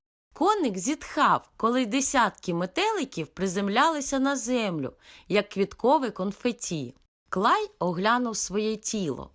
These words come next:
Воно здалося йому таким непоказним у порівнянні з усіма іншими істотами. Його зелені кінцівки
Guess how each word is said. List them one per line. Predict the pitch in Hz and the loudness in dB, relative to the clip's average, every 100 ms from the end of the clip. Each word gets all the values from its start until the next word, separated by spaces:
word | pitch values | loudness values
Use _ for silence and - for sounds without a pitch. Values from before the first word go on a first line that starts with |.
| _ 156 | _ -4
Воно | 190 269 466 | 0 2 2
здалося | 370 214 214 359 - 269 | 0 0 2 0 -2 -2
йому | 233 247 254 | 0 0 0
таким | - 208 - 370 427 381 | -2 -6 -2 0 0 0
непоказним | 339 294 285 285 269 214 262 220 139 _ | 0 0 0 0 0 2 2 2 -2 _
у | 175 | -6
порівнянні | 180 185 185 170 190 269 302 202 | -2 0 2 0 2 2 0 -2
з | 160 | -4
усіма | 180 - 165 160 196 | -4 -4 -2 0 0
іншими | 175 180 - 196 185 185 | -2 -4 -4 -4 -4 -4
істотами. | 180 - 196 147 135 131 131 135 _ _ _ - | -6 -4 -2 -2 -4 -8 -8 -10 _ _ _ -4
Його | 185 262 302 | 0 2 2
зелені | 262 294 294 294 277 | 2 2 2 2 -2
кінцівки | 269 269 262 - 403 427 - 151 | 0 2 2 0 0 -2 -4 -10